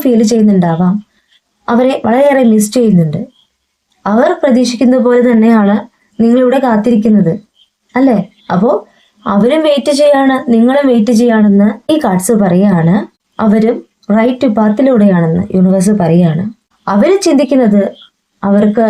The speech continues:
നിങ്ങളിലേക്ക് വരുവാനുള്ള ആ ഒരു ഹോപ്പ് ഉണ്ടെന്നാണ്. കാരണം വെച്ച് കഴിഞ്ഞാല്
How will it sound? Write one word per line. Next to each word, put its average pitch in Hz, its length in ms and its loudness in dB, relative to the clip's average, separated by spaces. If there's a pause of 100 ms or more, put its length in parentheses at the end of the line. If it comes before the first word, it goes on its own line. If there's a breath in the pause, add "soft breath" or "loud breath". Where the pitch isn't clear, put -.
(160)
നിങ്ങളിലേക്ക് 240 480 2
വരുവാനുള്ള 240 500 0 (420 loud breath)
ആ 269 100 -2
ഒരു 254 180 2
ഹോപ്പ് 190 380 -2 (120)
ഉണ്ടെന്നാണ്. 190 540 0 (400)
കാരണം 202 240 0
വെച്ച് 208 140 0
കഴിഞ്ഞാല് 185 340 2